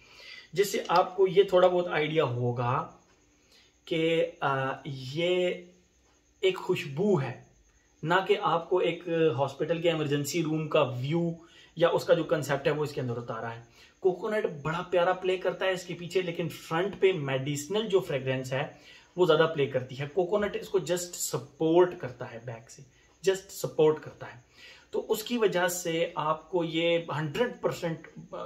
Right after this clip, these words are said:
एक, वो क्या कहते हैं ना उसको, अ, medicinal सी नहीं लगेगी, बल्कि हल्का फुल्का, हल्का फुल्का coconut oil की खुशबू इसके साथ चलती है, ठीक है। तो proper आपको मेडिसिन, जिस तरह आप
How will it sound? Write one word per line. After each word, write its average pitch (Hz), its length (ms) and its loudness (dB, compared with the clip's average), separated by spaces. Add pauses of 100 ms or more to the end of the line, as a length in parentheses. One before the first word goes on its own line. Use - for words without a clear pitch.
(120)
एक, 147 340 -6
वो 139 200 0
क्या 135 160 -4
कहते 131 240 -6
हैं 143 80 -4
ना 160 60 -2
उसको, 135 360 -2 (540)
अ, 131 1080 -6
medicinal 151 500 2
सी 180 160 -4
नहीं 165 200 -2
लगेगी, 175 320 4
बल्कि 170 240 -2
हल्का 160 480 -2 (120)
फुल्का, 160 340 -4
हल्का 151 360 -2
फुल्का 147 360 -8
coconut 156 500 -2
oil 156 280 -4
की 160 140 -12
खुशबू 147 460 -10
इसके 151 180 -8
साथ - 360 -6 (380)
चलती 131 260 0
है, - 160 -12 (120)
ठीक 185 140 -8
है। 202 140 -6 (580)
तो 165 100 2 (140)
proper 175 640 -2
आपको 143 360 -4
मेडिसिन, 143 460 -4
जिस 147 180 -8
तरह 160 120 -6
आप 151 200 -10